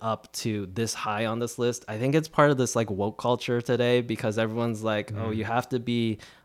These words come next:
Speaker 1: more culturally aware, more sensitive to, to issues," which Fight the Power, when it came out in ninety-three, I think?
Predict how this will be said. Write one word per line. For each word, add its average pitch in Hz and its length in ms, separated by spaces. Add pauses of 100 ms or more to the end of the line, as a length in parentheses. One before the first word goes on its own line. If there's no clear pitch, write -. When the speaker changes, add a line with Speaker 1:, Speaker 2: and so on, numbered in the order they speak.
Speaker 1:
more 117 280
culturally 131 580
aware, 117 480
more 113 180
sensitive 113 560
to, 110 340
to 117 220
issues," 110 400
which 131 260
Fight 147 280
the 170 100
Power, 127 600 (120)
when 117 160
it 107 60
came 139 240
out 143 180
in 117 300 (1400)
ninety-three, 107 1900 (280)
I 123 40
think? - 360